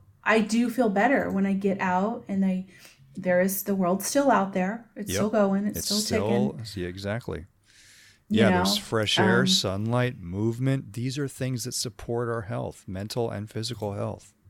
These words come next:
Speaker 2: And we
Speaker 1: Yeah,
Speaker 2: need all of those
Speaker 1: absolutely.
Speaker 2: right now. Because if we wanna have, pa-, you know, if people are not exercising or not getting outside right now because they think that's protecting them, it's the extreme opposite. We
Speaker 1: Yeah.
Speaker 2: need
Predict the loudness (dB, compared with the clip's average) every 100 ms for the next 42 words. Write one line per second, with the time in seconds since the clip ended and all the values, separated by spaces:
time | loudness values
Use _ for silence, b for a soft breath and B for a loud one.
0 | b b b b -6 -2 2 2 4 4
1 | 2 -2 0 4 2 2 -2 -2 -4 -6
2 | -8 -12 -16 -18 _ _ -12 -4 -2 -2
3 | -2 -2 0 0 0 0 0 0 -4 _
4 | B B B -12 -10 -4 -2 0 0 -2
5 | -6 B B -4 -2 2 2 2 2 0
6 | 0 0 -2 -2 0 0 0 0 -2 -2
7 | -4 -4 -4 -4 -2 0 0 0 -2 -2
8 | -4 -2 -4 -4 -4 -8 -6 -8 -6 -6
9 | -8 -6 -6 -6 _ -16 -14 -6 -6 -4
10 | -4 -2 -2 -4 B B -8 -6 -6 -8
11 | _ -12 -4 -4 0 0 2 0 -2 -2
12 | -4 -4 -8 _ _ _ _ _ _ _
13 | _ _ _ -8 0 0 2 0 2 4
14 | 4 2 2 0